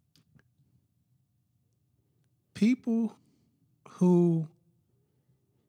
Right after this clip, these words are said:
cheat on their wives, people who, I will, I'll just leave it at that. People who cheat on they,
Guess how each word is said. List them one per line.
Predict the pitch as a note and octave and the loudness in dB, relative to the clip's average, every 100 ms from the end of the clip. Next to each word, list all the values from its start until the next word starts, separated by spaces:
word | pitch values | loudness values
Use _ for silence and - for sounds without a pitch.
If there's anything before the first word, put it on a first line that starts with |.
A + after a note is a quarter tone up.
| _ _ _ _ _ _ _ _ _ _ - | _ _ _ _ _ _ _ _ _ _ -14
cheat | - G3+ F#3+ | -4 0 0
on | F3+ E3 | 0 -2
their | E3 | -2
wives, | D3+ D3+ D3 C#3+ C#3 C#3 - - - _ _ _ _ _ _ _ _ _ _ _ _ | -2 -4 -6 -6 -8 -10 -14 -18 -20 _ _ _ _ _ _ _ _ _ _ _ _
people | - F3+ F3 F3+ E3+ | -4 -2 -2 -2 -2
who, | D3 D#3 D3+ D3+ D3 - _ _ _ _ _ _ | -2 -2 -2 -4 -8 -14 _ _ _ _ _ _
I | E3 | -2
will, | F3+ F3+ | 0 0
I'll | E3+ | 0
just | E3+ D3+ | -2 -2
leave | D3+ C#3+ | -2 -2
it | C3+ | -4
at | C3+ | -6
that. | B2 B2+ | -12 -6
People | D#3+ D#3+ | -4 -2
who | D#3+ | -4
cheat | D#3 D#3 | -4 -6
on | C#3+ C#3 | -6 -8
they, | C#3 C3 | -8 -10